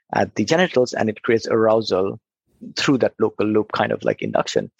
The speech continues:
So, and this is the theory from Sex and Spine, and they experimented with our devices and the remote,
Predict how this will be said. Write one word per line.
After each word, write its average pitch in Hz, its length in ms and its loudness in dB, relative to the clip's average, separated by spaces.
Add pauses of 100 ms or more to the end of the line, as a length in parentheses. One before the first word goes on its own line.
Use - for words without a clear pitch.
(180)
So, 127 400 2
and 170 160 2
this 180 160 2
is 151 120 0
the 117 280 -2 (160)
theory 135 280 2
from 123 300 -2
Sex - 280 -2
and 104 100 -6
Spine, 131 440 0
and 110 300 -2
they 120 120 2
experimented 117 640 -2
with 107 100 -2
our 101 140 2
devices 110 460 -2
and 107 140 2
the 104 60 2
remote, 131 340 -2